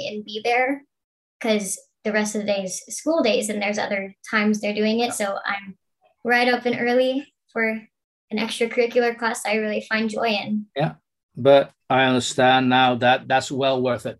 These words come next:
Speaker 2: if you get to fly up in a, in a Black Hawk or an airline, which most people will not have the opportunity. I understand that. Great.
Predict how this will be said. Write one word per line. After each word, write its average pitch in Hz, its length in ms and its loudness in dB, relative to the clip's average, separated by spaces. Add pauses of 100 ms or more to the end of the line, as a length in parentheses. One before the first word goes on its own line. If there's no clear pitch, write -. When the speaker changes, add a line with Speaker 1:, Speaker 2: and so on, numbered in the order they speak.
Speaker 2:
if 120 200 -8
you 131 60 -4
get 120 200 -2
to 120 60 -6
fly 123 240 4
up 117 160 2
in 120 80 4
a, 113 200 0 (240)
in 120 60 -2
a 110 60 -2
Black 120 260 2
Hawk 123 300 2
or 117 300 -2 (640)
an 117 120 -4
airline, 117 420 4
which 117 220 -2
most 120 240 2
people 117 500 -2 (240)
will 127 200 2
not 135 220 4
have 123 440 2 (160)
the 127 120 -2
opportunity. 127 720 -4 (140)
I 127 100 0
understand 120 440 2
that. - 160 -6 (140)
Great. 156 340 0